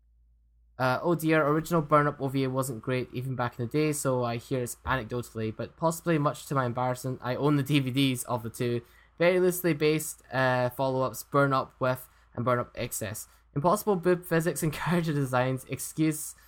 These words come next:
the show to as much as the female skin as possible, and, oh, exposes the female, wait, excuses to show as, oh, excuses to show as much female skin as possible, and a resident male pervert who probably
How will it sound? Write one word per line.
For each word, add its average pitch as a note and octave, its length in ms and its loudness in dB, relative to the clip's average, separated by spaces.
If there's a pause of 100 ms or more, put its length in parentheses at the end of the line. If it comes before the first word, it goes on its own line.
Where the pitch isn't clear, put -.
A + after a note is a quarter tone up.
(340)
the C#3 320 0
show C3 440 0
to B2+ 320 -8
as C3 160 -2
much C3 200 -4
as C3 80 -6
the B2+ 80 -4
female B2+ 500 0
skin B2 400 -4
as A2+ 300 -6
possible, A#2 600 -4
and, A#2 340 -2 (440)
oh, C#3 140 6
exposes F3 540 2
the C#3+ 80 -4
female, C3+ 360 -2
wait, C3+ 200 -6 (520)
excuses F3+ 540 -6 (100)
to C#3 60 -8
show C#3 320 -2
as, C3 200 -4
oh, D#3 180 6
excuses A3 580 -4
to F#3+ 80 -4
show G3 100 0
as F3+ 120 2
much E3+ 120 -2
female E3+ 260 0
skin D#3+ 160 -2
as C#3+ 120 -4
possible, C#3+ 500 -2
and C3 160 -2
a B2+ 80 0
resident D3 500 0
male C3+ 180 0
pervert B2 440 -2
who B2+ 80 -2
probably B2 460 -2